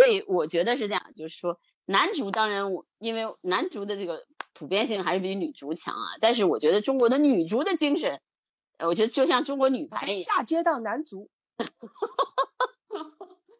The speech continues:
Speaker 1: 真的，他是，他是需要有一批人去为了这项运动而献身的。就是，就是如果一项运动它能够普及起来，它要后面有很多的后备人员，对吧？就像中国的乒乓球队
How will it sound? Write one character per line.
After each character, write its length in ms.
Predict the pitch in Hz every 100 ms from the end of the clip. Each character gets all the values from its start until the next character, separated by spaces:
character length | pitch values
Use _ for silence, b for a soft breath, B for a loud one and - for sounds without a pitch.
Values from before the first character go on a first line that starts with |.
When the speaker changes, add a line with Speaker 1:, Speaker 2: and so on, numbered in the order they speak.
| 392 320 -
Speaker 1:
真 180 | 330 339
的， 100 | 285 214 -
他 120 | 403
是， 200 | - 440 _ _
他 140 | 403
是 160 | 311 269
需 160 | - 285
要 160 | 262
有 120 | 185 165
一 160 | 269
批 360 | 190 - 294 330
人 380 | 269 117 90 _ _ _ _ _
去 280 | - 277 - _ _ -
为 160 | 415
了 140 | 302 208
这 160 | 285
项 200 | 269 285
运 360 | 349 440 294 143
动 240 | 175 147 - _ _ _ _ -
而 100 | 202
献 260 | 285 202
身 240 | - 226 214
的。 160 | 117 _
就 140 | 277
是， 140 | 277 320
就 120 | 233
是 160 | 226 - _ _
如 160 | 240 330
果 120 | 247
一 100 | 226
项 220 | 240 240
运 160 | 262 202
动 180 | 180 _ _
它 120 | -
能 180 | 285 269
够 60 | 285
普 200 | 320 147
及 200 | 339 339
起 120 | -
来， 120 | - - _
它 180 | - 339
要 100 | 320
后 160 | - 403
面 100 | 277
有 120 | 339
很 280 | - 294 262
多 140 | 226
的 80 | 208
后 220 | - 403
备 160 | 240 160
人 140 | 139 -
员， 180 | 127 82 - -
对 100 | 185
吧？ 140 | 160 - -
就 100 | 220
像 180 | 240
中 140 | 220 247
国 100 | 220
的 60 |
乒 160 | 214 233
乓 160 | 226 226
球 160 | 175
队 160 | 196